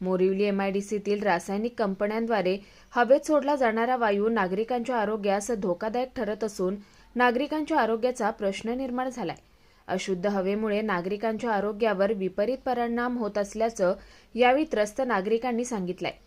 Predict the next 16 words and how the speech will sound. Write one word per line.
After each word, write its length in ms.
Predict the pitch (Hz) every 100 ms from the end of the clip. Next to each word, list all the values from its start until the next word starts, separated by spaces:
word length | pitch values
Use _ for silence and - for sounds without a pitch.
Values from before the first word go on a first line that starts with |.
| _ _ _ _ _
मागील 280 | 254 254 311
काही 240 | 320 330 294
दिवसांपूर्वी 720 | 233 226 262 262 262 220 240
मोरिवली 580 | 233 202 196 220 247 -
एमआयडीसीतील 720 | 202 208 214 233 247 226 214
एका 320 | 214 208 196 220
रासायनिक 560 | 220 254 208 214 262 254
कंपनीत 520 | 196 185 220 196 196 - - _
वायुगळती 640 | 220 220 240 277 302 294 285
झाली 280 | 277 208
होती. 300 | 185 - - - _ _ -
त्यामुळे 340 | 185 180 185
अनेक 380 | 208 190 185 202
नागरिकांना 680 | 208 175 190 208 220 196 208
डोळे 340 | 208 185 185
चुरचुरणे, 720 | 226 226 190 226 220 196 190